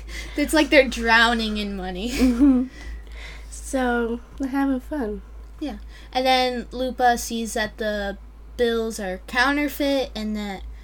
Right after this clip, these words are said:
Speaker 1: you know, they're really good. And they, and Jigen couldn't tell they're counterfeit, and it's, it's by,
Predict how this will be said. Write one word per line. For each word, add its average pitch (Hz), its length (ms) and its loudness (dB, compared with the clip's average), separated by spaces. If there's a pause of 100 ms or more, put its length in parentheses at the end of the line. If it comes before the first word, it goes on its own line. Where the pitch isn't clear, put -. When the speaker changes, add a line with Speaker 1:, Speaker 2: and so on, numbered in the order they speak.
(280)
Speaker 1:
you 254 140 2
know, 233 100 4
they're 208 160 -2
really 214 300 2
good. 254 420 6 (380)
And 214 160 -4
they, 196 260 -6
and 208 140 -4
Jigen 247 400 0
couldn't 226 240 -2
tell 220 220 -2
they're 208 120 -2
counterfeit, 208 560 -4
and 196 120 -6
it's, - 320 -6 (440)
it's - 140 -10
by, 202 520 -2